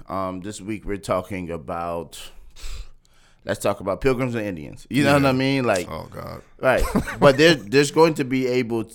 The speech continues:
Speaker 1: you're going to a-, be able to tap into maybe see, like, people working the farms and doing stuff like
Speaker 2: Oh,
Speaker 1: that.
Speaker 2: like a simulated, um,
Speaker 1: Yeah.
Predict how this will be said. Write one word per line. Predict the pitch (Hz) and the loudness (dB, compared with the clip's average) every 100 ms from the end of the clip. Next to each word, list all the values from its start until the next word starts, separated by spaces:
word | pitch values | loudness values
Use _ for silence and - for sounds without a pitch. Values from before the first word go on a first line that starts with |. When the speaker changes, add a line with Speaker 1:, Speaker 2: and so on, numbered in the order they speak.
| - | -8
Speaker 1:
you're | 113 123 | -2 0
going | 131 147 | 2 0
to | 131 | 0
a-, | 110 120 | 0 0
be | 104 90 117 113 | -2 -6 -2 0
able | 104 101 | -2 -4
to | 104 95 92 - | -2 -4 -4 -8
tap | - 92 95 | -2 -2 0
into | 101 92 92 | -4 -4 -6
maybe | 98 92 92 | -6 -6 -6
see, | - 98 90 | -8 -8 -4
like, | 85 85 80 - | -2 -4 -6 -6
people | 98 - 90 | -6 -4 -6
working | 87 90 98 90 | -6 -6 -6 -6
the | 85 | -6
farms | - 95 90 80 71 | -4 -2 -2 -6 -10
and | 71 78 | -14 -10
doing | 90 85 | -8 -8
stuff | 80 85 85 | -8 -8 -4
like | 107 | 2
Speaker 2:
Oh, | 123 | 4
Speaker 1:
that. | 120 110 | 4 2
Speaker 2:
like | 98 - | -2 -6
a | |
simulated, | - 135 120 113 110 101 92 | -6 -4 -2 -2 -4 -4 -2
um, | 120 | 4
Speaker 1:
Yeah. | 165 90 - | 4 4 0